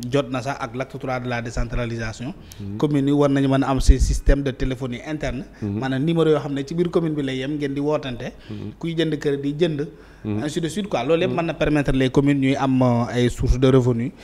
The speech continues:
Speaker 1: Te soxla na quand même compétence tey, parce que
Speaker 2: Mhm.
Speaker 1: suñu localité yi war nañu mën a bàyyi ay yaama neex mooy falu, ainsi de suite. Il faut que nit ki di mën a compétent,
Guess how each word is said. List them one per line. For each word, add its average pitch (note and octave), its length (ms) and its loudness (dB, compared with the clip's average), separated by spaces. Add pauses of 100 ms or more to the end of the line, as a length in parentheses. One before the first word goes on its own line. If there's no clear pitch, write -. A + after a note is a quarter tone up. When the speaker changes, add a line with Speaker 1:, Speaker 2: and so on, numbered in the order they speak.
(180)
Speaker 1:
Te C3+ 140 4
soxla F3+ 260 4
na E3+ 120 -2
quand E3 100 -2
même D#3 200 -2
compétence B2+ 500 -6
tey, A2 260 -6
parce B2+ 160 -2
que D#3 360 2 (180)
Speaker 2:
Mhm. C#3 120 -10
Speaker 1:
suñu D3 340 -4 (180)
localité C#3+ 520 -2
yi C3 140 -8 (380)
war D3 120 2
nañu D3+ 240 2
mën D#3 160 4
a D#3 60 4
bàyyi D3+ 380 4
ay C#3+ 140 0
yaama C#3+ 260 2
neex C#3 340 -4
mooy C3+ 180 -6
falu, C3 240 -6
ainsi C3+ 200 -8
de C3 80 -6
suite. E3 200 -4 (320)
Il B2+ 80 -10
faut C3+ 140 -2
que C3+ 80 -6
nit C#3 160 -2
ki B2+ 100 -12
di C3 80 -4
mën B2 140 -6
a B2 40 -6
compétent, B2+ 800 -4